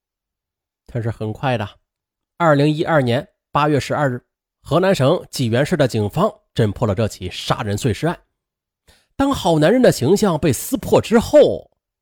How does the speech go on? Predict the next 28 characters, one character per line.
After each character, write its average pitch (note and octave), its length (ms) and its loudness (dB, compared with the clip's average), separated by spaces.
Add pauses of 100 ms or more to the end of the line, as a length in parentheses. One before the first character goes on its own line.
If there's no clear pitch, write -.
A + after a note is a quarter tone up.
(140)
孔 - 200 -4
祥 F#2+ 180 -4
峰 A#2+ 160 -4
的 A2 80 0
第 F3+ 280 -2
一 - 20 -4
句 F#3+ 120 4
话 G#2+ 200 0
就 F2+ 140 -4
是 F#2+ 100 -14
啊 - 220 -18 (1000)
，“哎， - 100 -20 (1300)
这 G#2+ 220 -4
就 G2+ 100 -4
是 F#2+ 140 -6
游 F2+ 200 -4
戏 G#2+ 140 -4
的 F2+ 100 -6
结 F#2 220 -10
局。 - 220 -12 (1500)
我 C3+ 80 -4
后 A#3+ 220 0
悔 F2+ 340 0
啊， - 80 -6
我。” - 160 -10 (1700)
确 B2+ 220 -6
实 B2 180 -6
啊， D#3 140 -12